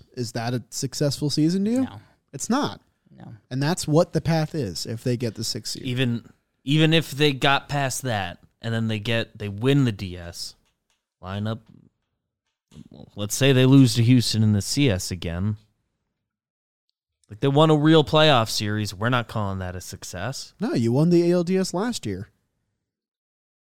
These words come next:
Speaker 2: I hate
Speaker 3: I think I, I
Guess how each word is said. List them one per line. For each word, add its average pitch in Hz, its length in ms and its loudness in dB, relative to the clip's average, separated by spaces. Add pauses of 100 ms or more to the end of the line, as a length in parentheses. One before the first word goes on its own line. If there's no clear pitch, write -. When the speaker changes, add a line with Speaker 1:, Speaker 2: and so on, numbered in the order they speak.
(160)
Speaker 2:
I 185 340 2
hate 143 720 -2 (1040)
Speaker 3:
I 98 60 -16
think 92 380 -4
I, 90 80 -8
I 98 440 -14